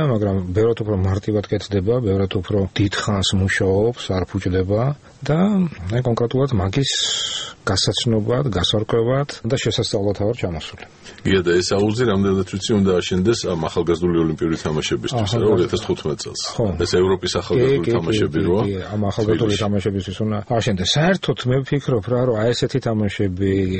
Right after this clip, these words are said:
Speaker 1: ფესტივალები, კინოფესტივალები, აი, თეატრის ფესტივალები, რომელიც ჩვენთან იმართება, ჯაზის ფესტივალები, რომელიც იმართება, რა, ნუ, ეს ძალიან დიდი მოვლენაა საერთოდ, რა. ხო, და, ნუ, მე ვისურვებდი, რომ ეს,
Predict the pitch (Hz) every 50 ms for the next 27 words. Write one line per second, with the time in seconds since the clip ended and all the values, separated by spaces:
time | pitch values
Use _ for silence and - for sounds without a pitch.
0 | 87 - - 127 120 - - 135 117 107 101 101 98 95 98 95 90 90 95 95
1 | 92 92 90 - 110 117 123 120 107 - 110 95 - - 107 101 101 98 95 98
2 | 98 98 92 92 92 98 98 92 95 98 - - 120 120 117 113 107 - - 107
3 | - - 110 104 104 107 98 104 98 95 98 98 - - 104 92 98 95 95 95
4 | 98 95 92 - - 104 92 95 98 95 95 - - - - - - - - -
5 | 98 113 117 120 117 113 120 110 - - - - - 117 104 - - 110 107 104
6 | 104 101 98 101 101 101 98 98 101 95 - 104 98 98 95 95 - 101 95 98
7 | 101 113 123 123 120 110 120 139 120 101 92 - - 139 170 147 143 131 131 120
8 | 117 110 104 101 98 92 90 87 85 82 - - - 82 82 85 87 - - -
9 | - - 92 95 95 90 80 - - - - - - - - - - - - -
10 | - - - - 107 110 110 123 135 139 135 131 123 127 131 127 123 123 120 123
11 | 117 - - 127 123 123 113 98 101 107 110 117 127 127 123 120 117 110 110 107
12 | 110 -